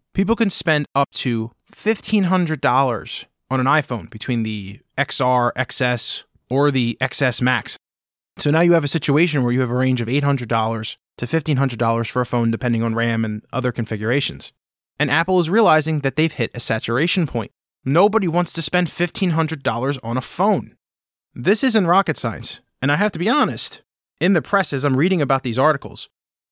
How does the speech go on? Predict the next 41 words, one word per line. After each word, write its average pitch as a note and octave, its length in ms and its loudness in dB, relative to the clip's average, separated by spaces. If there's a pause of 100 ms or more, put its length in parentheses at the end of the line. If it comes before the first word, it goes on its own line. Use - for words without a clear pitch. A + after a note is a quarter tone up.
(120)
they're E3 100 0
trying C4 340 2
to F#3 640 2
attribute D#3+ 640 0 (100)
these C3 240 0
issues B2 380 0
to - 160 0
other C#3 220 2
things A#2 360 -2
like A2+ 160 -6
China C3+ 580 0
and A2 140 -2
a A#2+ 60 -2
soft D3 320 0
market A#2+ 420 0
and G#2+ 100 -12
a G#2+ 40 -8
soft - 320 0
dollar. B2+ 540 2 (280)
They D3 140 2
do G#3 260 4
allude F3+ 500 4 (100)
to - 120 -6
the C#3+ 80 2
fact C3 300 0
that A2+ 100 -8
the A#2 60 -12
price C#3 280 0
is F3 120 -2
high A2+ 320 2 (240)
and C3+ 100 -2
sales C3+ 220 2
have A2+ 100 -2
been A2+ 120 0
dropping. C3+ 420 0 (420)
Going D#3+ 220 2
back E3+ 160 4
to - 80 -12
the C#3 80 -4
Forbes G#3 260 2
article, B2+ 460 2